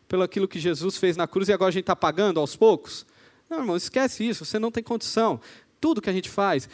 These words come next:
até aquilo que você faz pra Deus, é graça. Você tem que glorificar e agradecer a Deus que você pode fazer algo, porque Deus já preparou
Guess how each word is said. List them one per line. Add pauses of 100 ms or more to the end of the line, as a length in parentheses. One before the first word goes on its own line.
(140)
até
aquilo
que
você
faz
pra
Deus, (340)
é
graça. (380)
Você
tem
que
glorificar
e
agradecer
a
Deus
que
você
pode
fazer
algo, (520)
porque
Deus
já
preparou